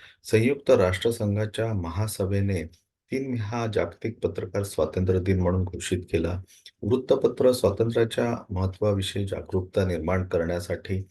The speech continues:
आणि अधिकारांचा आदर आणि समर्थन करण्यासाठी सरकारांना त्यांच्या कर्तव्याची आठवण करून देण्यासाठी साजरा केला जातो.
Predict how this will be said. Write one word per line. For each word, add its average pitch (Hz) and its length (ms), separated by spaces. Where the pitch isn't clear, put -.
आणि 107 240
अधिकारांचा 117 760
आदर 85 420
आणि 92 160
समर्थन 95 540
करण्यासाठी 85 720
सरकारांना 113 880
त्यांच्या 107 280
कर्तव्याची 107 600
आठवण 98 340
करून 92 280
देण्यासाठी 82 640
साजरा 85 360
केला 85 240
जातो. 82 500